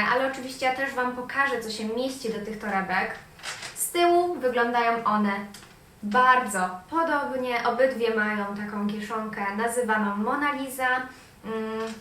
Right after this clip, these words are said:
tutaj tak naprawdę, powiem wam szczerze, nie mieszczę, y, nie mieści się nic i ja też, y, za wiele tutaj nie noszę, jakąś tam maseczkę czasem, jak trzeba było jeszcze nosić, y, to zawsze tutaj upychałam.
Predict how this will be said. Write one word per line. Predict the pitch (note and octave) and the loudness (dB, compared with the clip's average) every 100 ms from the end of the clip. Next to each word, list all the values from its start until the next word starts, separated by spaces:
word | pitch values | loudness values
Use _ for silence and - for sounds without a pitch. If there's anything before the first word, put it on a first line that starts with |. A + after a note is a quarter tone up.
| - | -6
tutaj | F4 D#4 C#4+ | 0 0 0
tak | C4 | -2
naprawdę, | B3+ B3+ A#3 A3+ | 0 2 2 0
powiem | A3+ A#3 A3+ | -2 -4 -4
wam | A3 | -4
szczerze, | A3 A3+ A3 A3 | -2 -2 -2 -2
nie | A3 | -2
mieszczę, | A3 A3 - - G#3 G3+ G3+ G3+ - - F#3 | -2 -4 -8 -10 -8 -6 -8 -10 -10 -10 -6
y, | F#3+ F#3+ F#3+ F#3 - - | -4 -2 -2 -2 -4 -4
nie | C4+ | -2
mieści | C4 - - | -2 -2 -4
się | C4+ | -2
nic | C#4+ F#4 G4+ - | 0 -2 -4 -6
i | B3 | -2
ja | A#3+ | -2
też, | - A3 G#3+ | 0 -4 -2
y, | A3 A3 G#3+ | -2 -2 -2
za | G#3+ | -2
wiele | A3 G#3+ | -2 -2
tutaj | B3+ C4+ C#4 | -4 -2 -2
nie | A#3+ | 0
noszę, | A3+ A3 A#3 | -2 -2 -4
jakąś | G3+ G#3 G3+ | -4 -4 -2
tam | A3+ | 0
maseczkę | G#3+ - A#3+ - G#3 | 0 0 -2 -2 -4
czasem, | G#3 G#3 G3 | -4 -4 -4
jak | G3 | -6
trzeba | - G#3 | -10 -8
było | F#3+ F#3+ | -4 -4
jeszcze | G3 G#3 | -6 -4
nosić, | A3+ - G#3+ - - - - | -4 -6 -10 -14 -16 -20 -8
y, | G#3 C4+ | -6 -2
to | |
zawsze | B3+ B3 B3 | 0 0 -2
tutaj | A3+ A#3+ G#3 | -2 0 0
upychałam. | E4 E4 D4 A#3 G3 G3 A3 | 0 0 2 4 6 6 4